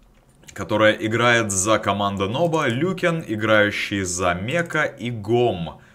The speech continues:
играющий за Командора Космодесанта. И, э, у меня было уже несколько комментариев, которые просили покастить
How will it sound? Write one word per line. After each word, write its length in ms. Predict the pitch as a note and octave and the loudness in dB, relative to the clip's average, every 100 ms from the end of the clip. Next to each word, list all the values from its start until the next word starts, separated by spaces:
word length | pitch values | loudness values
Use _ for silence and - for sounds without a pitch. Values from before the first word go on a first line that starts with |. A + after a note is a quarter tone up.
| _ _ | _ _
играющий 880 | - F2 G2+ C#3+ D#3 C3+ - C#3+ D3 | -12 -4 0 0 -2 -4 -6 -4 -2
за 340 | A#2 F#2 G#2 A#2+ | -2 0 2 2
Командора 920 | - G2+ G2+ G2+ F#2 E2+ F#2+ F#2+ F2+ | -2 -4 -2 -4 -4 -2 0 0 -2
Космодесанта. 1200 | F2+ E2+ - E2+ E2 - G#2 G2+ F2+ E2+ C#2 - _ _ _ _ _ - _ - - - - - - - - - | -2 -8 -8 -6 -4 0 4 4 2 -2 -2 -4 _ _ _ _ _ -20 _ -20 -20 -20 -20 -20 -20 -20 -20 -12
И, 220 | F#3+ A3 | -8 -4
э, 60 | |
у 680 | G3+ A#2 A#2+ C#3 C#3 B2 G#2+ | -4 -4 -6 -2 0 0 -2
меня 200 | B2+ F3 | -6 -4
было 160 | D#3 E3+ | 0 2
уже 240 | C#3 A2+ | 2 0
несколько 320 | C3+ - A#2 | -4 -6 -8
комментариев, 580 | - G#2+ G#2+ E3 D3 B2 | -8 -8 -2 0 2 0
которые 360 | - G2+ G#2+ G2+ | -2 -4 -2 -2
просили 760 | G2+ F#2+ B2 A#2 G#2+ G2+ F#2+ | -4 -4 -2 0 2 2 0
покастить 720 | F2+ F2+ - G#2+ - G2 E2+ | -2 -6 -2 -2 -2 -6 -10